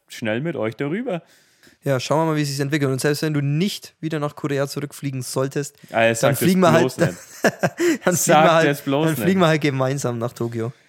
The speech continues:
Speaker 1: Oh Gott, ey, wenn ich nicht zurück nach Korea kann, dann, dann müsste ich zumindest nach Japan oder, oh, vielleicht sogar China, aber eher Japan. Ich, es muss einfach, für mich muss es A-, ja, äh, für mich muss es Asien sein. Absolut.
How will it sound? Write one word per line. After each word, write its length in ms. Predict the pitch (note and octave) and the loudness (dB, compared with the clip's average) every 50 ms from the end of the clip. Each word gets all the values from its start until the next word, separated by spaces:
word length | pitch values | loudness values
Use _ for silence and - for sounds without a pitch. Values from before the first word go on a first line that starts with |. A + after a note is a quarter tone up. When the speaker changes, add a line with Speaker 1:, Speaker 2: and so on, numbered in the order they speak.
| _ _ _ _ _ - - | _ _ _ _ _ -8 -6
Speaker 1:
Oh 140 | B2 B2+ - _ - | -6 -6 -6 _ -6
Gott, 300 | - C3 B2 B2 A#2+ B2+ | -2 0 0 0 2 0
ey, 400 | A#2 A2+ A2+ A2 A2 A2 G#2+ G#2+ | 0 0 0 0 0 -2 -2 -2
wenn 120 | A#2 A#2+ | -4 -4
ich 100 | A#2+ A#2 | -4 -6
nicht 200 | B2 B2+ A#2+ - | -6 -8 -8 -8
zurück 280 | - C3 B2+ B2 B2+ B2+ | -6 -4 -4 -4 -4 -4
nach 160 | C3 A#2+ A#2 | -4 -6 -6
Korea 320 | - B2+ A#2 A#2 A#2 B2 A#2+ | -6 -6 -4 -2 -2 -2 -2
kann, 320 | - - A#2+ A#2 A#2 A2+ | -2 -2 -4 -2 -2 -2
dann, 200 | A2+ G#2+ A2 G#2 | -4 -4 -4 -4
dann 160 | G2 A#2 A#2 B2+ | -4 -4 -2 -2
müsste 240 | C#3 C#3+ - - | -4 -4 -4 -6
ich 80 | C3 - | -6 -4
zumindest 360 | - A#2+ B2 A#2+ A#2+ A2+ - | -4 -4 -4 -4 -4 -6 -6
nach 120 | A#2 A2 A#2+ | -6 -6 -2
Japan 500 | A#2+ A2+ A#2+ C3 - C#3 B2 A#2 A2+ A2+ | 0 0 0 0 -2 -2 -2 -2 -2 -4
oder, 460 | A2 G#2+ G#2+ G#2 G#2 G2+ G2 F2 - | -2 -2 -2 0 0 -2 -4 -6 -8
oh, 500 | - E2+ G#2 G#2 G#2 G#2 G#2 G#2 G#2 G#2 | -10 -6 -2 0 2 2 2 2 0 0
vielleicht 360 | G#2 - A#2 A2+ A2 A#2+ - | -2 -4 -2 0 0 -2 -2
sogar 220 | - C3+ A#2+ A2+ G#2+ | -4 -4 -4 -4 -4
China, 440 | - - B2+ B2 B2 B2+ A#2+ A#2 G#2+ | -6 -6 -8 -6 -4 -2 -2 -2 -2
aber 200 | G#2 G#2 G#2+ G#2+ | -2 -2 -2 -2
eher 180 | G2+ A2+ A#2 A2+ | -2 -2 -2 0
Japan. 520 | A2+ A2 A2 A2+ - B2+ B2 B2 C3 C3 - _ _ _ _ - - - - - _ _ _ _ _ _ _ _ _ _ _ _ _ _ _ _ _ _ - | 0 0 0 0 -2 -4 -4 -4 -6 -8 -14 _ _ _ _ -20 -20 -20 -20 -20 _ _ _ _ _ _ _ _ _ _ _ _ _ _ _ _ _ _ -14
Ich, 180 | A#2+ A2+ - - | -14 -12 -10 -10
es 180 | A#2+ A#2 - | -12 -10 -8
muss 200 | C3+ B2+ C3 - | -6 -6 -6 -8
einfach, 340 | - - F#2+ G2 - G#2+ G#2 | -8 -10 -10 -10 -10 -12 -12
für 140 | - - C3+ | -10 -6 -6
mich 200 | C#3 C#3+ C#3 C#3 | -4 -4 -6 -6
muss 240 | C#3 C3+ C3+ C3 - | -6 -8 -8 -8 -8
es 100 | A#2 - | -8 -4
A-, 160 | D2+ F#2+ - | -4 -4 -4
ja, 200 | F2 A2+ A2+ A2+ - | -4 -2 -2 -2 -2
äh, 160 | - A#2+ A2+ | -2 -6 -8
für 140 | - - C3+ | -6 -4 -2
mich 240 | D#3 F3 A3 - - | -2 -2 -2 -2 -2
muss 200 | D#3+ D#3+ D#3 - | -4 -4 -4 -4
es 100 | C3+ A2+ | -6 -6
Asien 400 | - F2 G#2+ A#2 - - A2+ G#2+ | -6 -4 -6 -6 -6 -8 -12 -12
sein. 360 | G#2+ - G#2+ G2+ G2 G2 G2+ - _ _ _ - | -12 -10 -10 -10 -10 -10 -12 -18 _ _ _ -12
Absolut. 520 | - A#2 A#2 - - G#2+ G2+ G2+ G2+ _ | -10 -10 -10 -10 -12 -10 -10 -10 -12 _